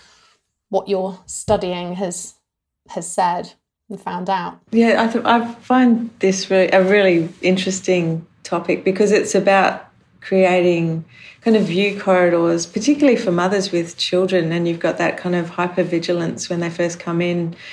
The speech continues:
Speaker 2: where the children need to know where their mum is and the mum needs to know where the children are. But they need to start to become more independent, and just having a line of sight to a playground, for example, can,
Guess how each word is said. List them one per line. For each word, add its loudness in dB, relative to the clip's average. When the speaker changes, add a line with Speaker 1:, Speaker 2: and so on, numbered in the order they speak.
Speaker 2:
where 2
the 4
children 2
need 0
to -4
know 0
where 0
their -2
mum 0
is 0
and 0
the 0
mum 0
needs -4
to -2
know 0
where 0
the -2
children -2
are. -4
But 2
they 6
need 2
to -6
start -2
to -6
become -4
more 0
independent, -2
and 2
just -4
having 0
a 0
line 0
of -4
sight -4
to -4
a 0
playground, -4
for -8
example, -6
can, -4